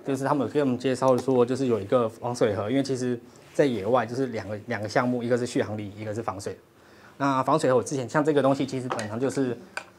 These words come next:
电子零件材料行都买得到的，就是公-，诶，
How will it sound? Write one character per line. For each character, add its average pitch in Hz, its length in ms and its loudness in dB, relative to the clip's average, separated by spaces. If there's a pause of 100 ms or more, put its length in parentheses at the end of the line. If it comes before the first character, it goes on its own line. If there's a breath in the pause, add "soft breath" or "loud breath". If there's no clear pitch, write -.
(160 loud breath)
电 147 160 0
子 107 220 -6
零 107 240 -8
件 131 220 -4
材 - 160 -4
料 139 100 2
行 135 80 -2
都 135 80 2
买 120 140 0
得 95 100 -10
到 135 180 6
的， 110 160 0
就 123 120 -4
是 127 280 -2
公-， 117 160 -6 (120)
诶， 104 420 -6